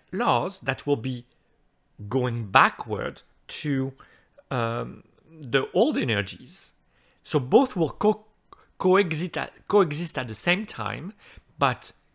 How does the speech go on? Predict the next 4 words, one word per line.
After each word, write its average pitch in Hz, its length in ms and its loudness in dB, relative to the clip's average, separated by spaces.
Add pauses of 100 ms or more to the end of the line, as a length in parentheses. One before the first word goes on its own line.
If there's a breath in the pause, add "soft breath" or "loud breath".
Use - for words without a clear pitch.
(960)
people 151 560 -2
that 151 280 -8
would 113 220 -4
be 120 320 -6